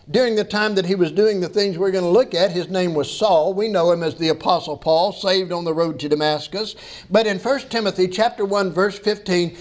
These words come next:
he says that he is the chief of sinners. Now, if you've ever witnessed to somebody and they tell you that, "I'm too much of a sinner to be saved," just tell them, take them to First Timothy one fifteen and tell them this:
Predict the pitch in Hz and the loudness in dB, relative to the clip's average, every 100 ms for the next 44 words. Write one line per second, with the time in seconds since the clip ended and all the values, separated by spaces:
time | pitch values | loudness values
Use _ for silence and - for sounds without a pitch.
0 | - - 233 - 202 202 190 156 147 139 | -4 0 0 2 2 4 2 -4 -6 -2
1 | 233 233 240 - - - 190 127 151 147 | 0 0 -2 -6 -6 2 2 2 0 0
2 | - 220 143 127 135 131 156 120 98 95 | -2 -2 -2 -4 -8 -4 -4 -4 -8 -16
3 | - - - - - - - - - - | -18 -18 -20 -20 -20 -20 -20 -20 -20 -20
4 | - - - - 127 156 190 247 233 202 | -20 -20 -20 -8 -2 0 2 2 2 4
5 | 208 202 170 - 165 190 185 180 190 180 | 2 2 -6 -12 -6 -2 2 2 2 -2
6 | 175 165 185 196 180 165 160 190 190 196 | -4 -4 0 0 2 0 2 0 -2 -2
7 | 185 185 196 185 214 196 160 151 160 151 | 0 0 -4 -2 0 0 0 2 0 2
8 | 196 175 151 143 160 156 196 180 156 147 | 2 2 0 -2 -4 -2 0 2 2 -2
9 | 147 180 185 175 160 143 185 - 196 190 | -2 -2 -2 -4 -6 -2 -2 0 0 0
10 | 156 160 170 170 185 170 175 160 131 139 | 0 0 0 0 -2 -2 -2 0 0 2
11 | 151 147 156 135 131 | 2 2 0 0 0